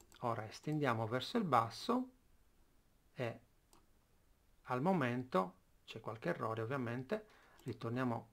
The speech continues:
probabilmente ho sbagliato nel, nella procedura, opzioni, eh, impostazioni avanzate.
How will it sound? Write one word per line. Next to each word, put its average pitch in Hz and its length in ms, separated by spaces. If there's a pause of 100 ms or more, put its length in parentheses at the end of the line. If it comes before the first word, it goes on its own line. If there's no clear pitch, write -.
probabilmente 123 380
ho 117 80
sbagliato 113 840
nel, 117 500 (640)
nella 113 220
procedura, 139 540
opzioni, 113 680 (360)
eh, 113 400
impostazioni 120 500
avanzate. 196 800